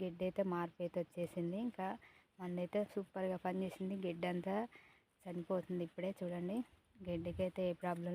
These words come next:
లేదు, కానీ ఇంకా కోతుల బాధ అయితే ఉందన్నమాట. ఎక్కువగా కనపడుతున్నాయి కదా చెట్లు, ఇంకా అటైతే కోతులు స్టార్ట్ అయ్యి వస్తాయి అన్నమాట. అందుకే పొద్దు పొద్దున్న ఈరోజైతే పత్తి చేనుకి అయితే వచ్చాం ఫ్రెండ్స్. మరి మీ పత్తి చేలో కూడా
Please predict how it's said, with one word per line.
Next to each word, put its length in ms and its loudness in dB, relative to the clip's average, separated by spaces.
లేదు, 220 2
కానీ 200 6
ఇంకా 140 -8
కోతుల 320 2
బాధ 160 4
అయితే 160 0
ఉందన్నమాట. 540 0
ఎక్కువగా 420 -4
కనపడుతున్నాయి 680 0
కదా 240 0
చెట్లు, 340 -4
ఇంకా 180 -2
అటైతే 380 0
కోతులు 380 2
స్టార్ట్ 360 0
అయ్యి 200 2
వస్తాయి 320 -2
అన్నమాట. 300 -2
అందుకే 360 -2
పొద్దు 240 -4
పొద్దున్న 340 -2
ఈరోజైతే 440 -2
పత్తి 280 -4
చేనుకి 280 0
అయితే 200 0
వచ్చాం 320 -2
ఫ్రెండ్స్. 280 -2
మరి 180 -2
మీ 60 2
పత్తి 260 -2
చేలో 260 4
కూడా 140 2